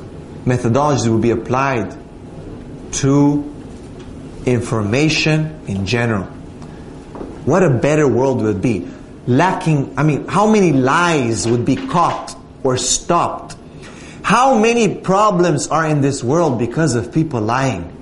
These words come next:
Because of people distorting information? Because of people misrepresenting? How many books are written there, such the likes of Robert Spencer, called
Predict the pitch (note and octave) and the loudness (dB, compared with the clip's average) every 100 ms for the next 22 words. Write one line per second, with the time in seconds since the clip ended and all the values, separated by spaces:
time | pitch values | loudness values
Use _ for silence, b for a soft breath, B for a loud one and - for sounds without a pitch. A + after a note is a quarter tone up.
0 | - - - B2+ A#2 E3+ C3+ A#2+ - D#3+ | -18 -18 -6 -4 0 2 2 0 0 0
1 | D3 A2 G#2 - C3 B2+ A#2+ A2 - G#2 | 2 0 -2 -2 -2 0 0 -2 -4 -2
2 | G2+ A2+ - F#2+ - B B B B D3+ | 0 0 -2 -6 -10 B B B B 2
3 | D#3 A3+ G3 E3 - G#3+ D3 C#3+ F3 F3+ | 4 4 4 2 4 2 4 4 2 2
4 | D3 D3+ C#3 B2 D#3+ C#3+ B B - A3 | 0 0 0 0 0 0 B B 0 2
5 | B3 A#3 A3+ G3 C3 G3 A3+ - - F3 | 4 4 4 4 4 2 2 0 0 2
6 | D#3+ G3 G3+ G3 F3 D3+ F#3+ D3+ - G3+ | 4 4 2 2 2 4 4 2 2 0
7 | - D#3+ E3+ F3+ F3 C#3+ A2 D#3 D#3+ D#3 | 2 2 4 2 0 -2 2 2 2 0
8 | - - E3+ E3 - D#3 G#2 - B B | -2 0 2 2 2 2 0 -4 B B
9 | B - C#3+ D3+ D3+ C3+ - | B -4 2 4 2 0 -8